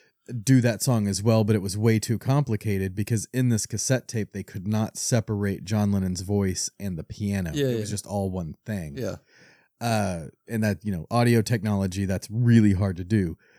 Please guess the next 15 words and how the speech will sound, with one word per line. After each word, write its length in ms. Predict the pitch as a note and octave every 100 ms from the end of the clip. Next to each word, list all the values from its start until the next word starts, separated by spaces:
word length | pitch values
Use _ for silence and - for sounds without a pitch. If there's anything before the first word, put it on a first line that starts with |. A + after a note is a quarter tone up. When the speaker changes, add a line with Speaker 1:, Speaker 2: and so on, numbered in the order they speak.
| _ _ _
Speaker 1:
Well, 140 | G#2+ G#2
flash 380 | - A#2+ G#2 -
forward 340 | B2+ A#2 G#2+
to 100 | - -
Peter 240 | A#2+ G2+
Jackson 520 | F#2+ A2+ A2+ A2+ G#2+
doing 440 | G#2 G#2 G2+ G2 F2+
the, 500 | G2+ F#2+ F2+ F2 E2+ - _ _ _
the, 200 | G#2+ G2 -
the 160 | G#2+ G2+
new 360 | G#2+ B2 B2+
thing 280 | G#2 A#2+ G#2
on 280 | F#2+ F2+ F2
Hulu 560 | D3+ D3 G#2 F#2+ F2+ G#2
Speaker 2:
Yeah. 160 | G#2